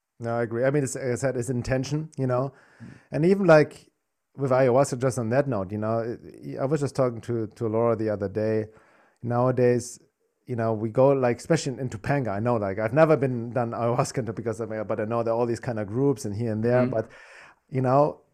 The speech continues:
Speaker 1: I don't wanna sit with twenty or thirty or forty people I've n-, never met before and open everything up. When the
Speaker 2: Mm-hmm.
Speaker 1: traditional way, you have to understand, you know, people work,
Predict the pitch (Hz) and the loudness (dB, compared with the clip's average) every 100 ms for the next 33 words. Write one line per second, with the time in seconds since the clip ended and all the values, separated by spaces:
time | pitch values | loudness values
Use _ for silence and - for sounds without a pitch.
0 | _ - 160 214 202 - 170 135 117 - | _ 0 4 4 4 2 0 0 -4 -2
1 | 151 156 143 113 - 143 123 95 139 131 | -2 0 2 0 2 0 0 0 0 0
2 | - 123 127 117 92 104 107 - 123 135 | -2 -4 -2 -2 -2 -6 -8 -8 -4 0
3 | 135 120 113 92 101 - 147 135 104 - | 0 0 -2 -2 -6 -2 -2 0 -2 -4
4 | 127 123 117 113 110 107 95 127 107 - | -4 -4 -4 -4 -4 -6 -6 -2 -2 -6
5 | - _ _ - 113 117 120 117 151 170 | -14 _ _ -14 -6 -4 -4 2 4 4
6 | 156 123 110 113 113 123 127 131 123 110 | 2 0 2 2 2 2 0 0 -2 -4
7 | - 117 120 113 - 135 110 104 120 131 | -2 -2 -2 -4 -8 -4 -2 -2 -4 -4
8 | 120 110 113 | -4 -2 -2